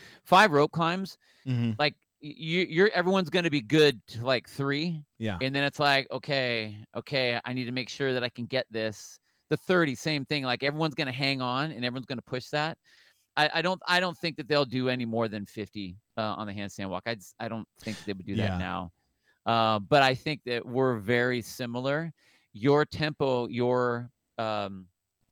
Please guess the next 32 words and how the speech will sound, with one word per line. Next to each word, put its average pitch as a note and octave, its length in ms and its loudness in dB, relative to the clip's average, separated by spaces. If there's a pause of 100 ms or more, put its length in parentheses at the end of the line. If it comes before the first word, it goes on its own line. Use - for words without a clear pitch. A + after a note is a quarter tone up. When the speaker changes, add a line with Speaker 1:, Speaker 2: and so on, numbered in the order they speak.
(440)
Speaker 1:
tempo C3+ 440 2
as B2 220 0
everyone's B2+ 300 -2
going B2+ 180 -4
through B2+ 120 -4
that A#2+ 160 -2
twenty B2+ 240 -4
minutes B2+ 400 -4
is A2 180 -6
going B2 240 -4
to A2 100 -8
decrease A#2+ 440 -6
with G#2+ 100 -20
the G#2+ 60 -8
numbers. A#2 480 -4
Speaker 2:
Yes, A2 340 0
for F#2+ 160 -6
sure. B2+ 120 4
Speaker 1:
Whereas B2 460 2 (260)
since - 220 -4
I C3+ 140 4
have C3 340 2 (540)
the A#2 60 -8
smaller C3 640 2
numbers, A2 760 -2 (560)
um, G2+ 600 -2 (380)
I A#2 120 -2
think A#2+ 160 -4
it'll A2 120 0
keep - 280 -4
the, G#2+ 300 -2
uh, G2 340 -4